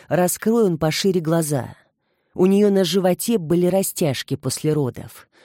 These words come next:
Только слепой не понял бы, что она родила ребенка». «Но как она умерла? Что с ней произошло?» вскрикивает потрясенная Ада.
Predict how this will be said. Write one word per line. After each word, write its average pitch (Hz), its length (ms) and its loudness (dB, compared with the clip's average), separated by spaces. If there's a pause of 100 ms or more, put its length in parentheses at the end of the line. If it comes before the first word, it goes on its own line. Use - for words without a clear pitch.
(220)
Только 233 300 0
слепой 226 500 0
не 147 140 0
понял 180 440 0
бы, 120 160 -4
что - 280 -4
она 160 280 0
родила 143 380 0
ребенка». 143 680 -4 (840)
«Но 196 260 0 (240)
как 247 320 -2
она 214 180 2
умерла? 214 640 -2 (520)
Что - 280 2
с 226 120 -2
ней 214 120 2
произошло?» 220 800 0 (420)
вскрикивает 147 720 0
потрясенная 147 960 -2
Ада. 113 380 -12